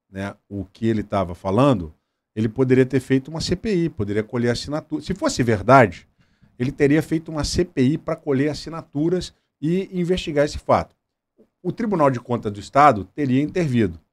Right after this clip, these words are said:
não interveio, né? A, a própria denúncia do, do Tribunal, é, Especial Misto não incluiu esse fato na investigação. Então, assim,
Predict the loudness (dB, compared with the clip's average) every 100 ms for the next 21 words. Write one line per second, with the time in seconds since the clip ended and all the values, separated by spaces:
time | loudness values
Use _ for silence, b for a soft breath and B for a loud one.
0 | _ -14 -12 -10 -6 -6 -8 _ _ _
1 | _ -12 -12 -12 _ _ 2 4 6 4
2 | 2 -2 2 2 4 6 8 8 4 -4
3 | -14 _ 4 4 6 4 4 2 2 2
4 | 4 2 0 -4 -4 -2 0 2 2 -2
5 | -8 _ _ _ -2 0 0 -2 -4 0
6 | 2 2 0 -8 _ _ -4 2 2 2
7 | -6 -14 -16 _ _ _ 0 4 6 4
8 | -2 -14 -6 -6 2 4 4 4 0 -2
9 | 2 2 2 -6 -12 _ -4 0 0 0
10 | -4 -4 -4 -2 -2 2 0 0 -8 _
11 | _ _ _ -2 0 2 0 -2